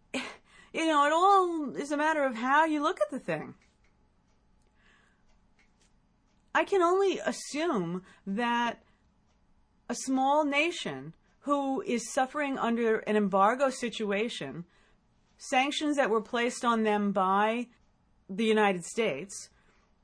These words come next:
where their people are suffering and they have a lesser quality of life, feel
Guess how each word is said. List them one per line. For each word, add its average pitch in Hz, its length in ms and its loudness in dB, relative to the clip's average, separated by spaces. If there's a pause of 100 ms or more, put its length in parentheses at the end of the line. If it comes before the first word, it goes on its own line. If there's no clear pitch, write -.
where 226 180 2
their 226 140 2
people 277 320 -4
are 294 80 2
suffering 233 680 -2 (280)
and 196 560 2 (460)
they 202 720 0 (120)
have 190 440 -2 (160)
a 175 300 -4 (240)
lesser 208 760 0 (1000)
quality 226 480 4
of 160 140 -4
life, 202 600 0 (600)
feel 247 600 0